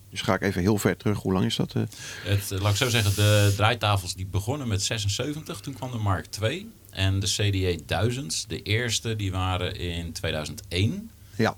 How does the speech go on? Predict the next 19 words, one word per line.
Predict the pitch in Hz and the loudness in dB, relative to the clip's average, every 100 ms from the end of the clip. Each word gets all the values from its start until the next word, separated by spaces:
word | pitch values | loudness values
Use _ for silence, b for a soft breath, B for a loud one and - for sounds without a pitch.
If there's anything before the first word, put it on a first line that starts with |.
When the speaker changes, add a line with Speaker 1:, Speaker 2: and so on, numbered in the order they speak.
| - | -2
Speaker 2:
En | 92 | 0
de | |
Speaker 1:
zo, | 92 | 4
Speaker 2:
eerste | 104 101 | 6 6
Speaker 1:
ja, | 101 | 4
ja, | 90 | 4
Speaker 2:
echte | 143 - - 113 | 2 6 6 6
Speaker 1:
ja. | |
Speaker 2:
C | 101 | 6
D | 92 101 | 6 4
E's, | - | 2
dat | 113 | 0
waren | 101 90 87 | 0 0 0
die | 87 | 0
grote | 104 107 95 | 2 2 2
vierkante | 82 98 120 95 90 85 | 2 2 4 0 -2 2
Speaker 1:
Ja. | 87 80 | 2 2
Speaker 2:
zwarte | 90 104 | 4 4
C | 98 | 4